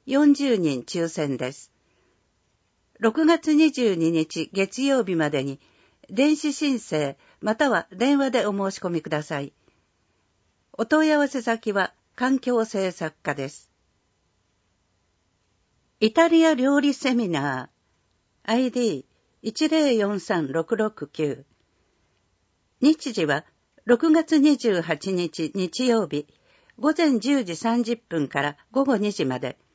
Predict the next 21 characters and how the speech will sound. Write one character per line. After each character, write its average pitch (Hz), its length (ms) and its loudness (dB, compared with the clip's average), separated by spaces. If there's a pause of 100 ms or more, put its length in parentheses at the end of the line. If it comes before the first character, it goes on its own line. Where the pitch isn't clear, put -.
(600)
会 294 220 2
場 254 260 2
は、 220 180 0 (260)
微 226 120 -2
細 311 300 2
庁 277 240 0
舎 165 160 2
五 151 160 -2
階 170 400 -2
料 254 200 6
理 254 180 0
実 220 360 -4
習 170 80 -2
室。 - 380 -8 (1120)
対 294 180 4
象 269 280 2
は、 233 180 0 (320)
市 - 240 -2
内 302 260 6
在 185 280 2
住、 180 340 -2